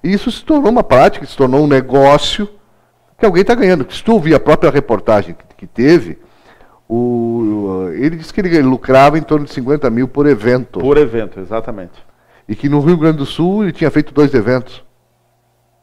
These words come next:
Speaker 1: Pô.
Speaker 2: Cem mil, então, né?
Speaker 1: É, cento e dezesseis, pra ser mais
Speaker 2: É.
Speaker 1: exato, se eu não me engano, que ele, ele comentou. Mas isso virou uma, um comércio e as pessoas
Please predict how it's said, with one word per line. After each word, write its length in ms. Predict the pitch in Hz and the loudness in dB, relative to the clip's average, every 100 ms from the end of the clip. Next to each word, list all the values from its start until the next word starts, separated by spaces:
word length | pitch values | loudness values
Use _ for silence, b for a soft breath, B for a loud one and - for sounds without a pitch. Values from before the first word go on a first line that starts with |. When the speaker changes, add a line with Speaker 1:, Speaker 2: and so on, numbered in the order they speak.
| _ _ _ _ _ - | _ _ _ _ _ -10
Speaker 1:
Pô. 220 | - - - _ _ - B B B B B B B B | -8 -8 -14 _ _ -20 B B B B B B B B
Speaker 2:
Cem 300 | - 185 175 | -6 0 0
mil, 220 | 214 277 | 2 0
então, 240 | 254 175 190 | 0 0 0
né? 220 | 165 233 - - | -2 -4 -8 -10
Speaker 1:
É, 80 | 127 | -4
cento 240 | 180 185 | -4 -4
e 40 | |
dezesseis, 460 | 170 139 135 139 123 | -4 0 0 0 -2
pra 120 | - | -2
ser 120 | - | -6
mais 180 | 107 104 | -4 -4
Speaker 2:
É. 40 | 98 | -2
Speaker 1:
exato, 240 | 107 107 | -2 -2
se 60 | 104 | -6
eu 40 | |
não 80 | 98 | -6
me 60 | |
engano, 180 | 98 107 | -6 -6
que 80 | 104 | -6
ele, 120 | 98 - | -8 -8
ele 180 | 92 98 | -10 -8
comentou. 500 | 110 101 87 85 80 - b b b _ | -6 -6 -6 -8 -10 -14 b b b _
Mas 140 | 339 | -4
isso 80 | - | -2
virou 300 | 311 330 320 | 2 4 4
uma, 140 | 311 311 | 2 0
um 260 | 302 170 | -2 -4
comércio 580 | 170 185 156 147 175 180 | -2 0 2 4 4 2
e 80 | 196 | 0
as 140 | 185 | 0
pessoas 500 | 185 170 - 165 156 | 2 -2 2 2 2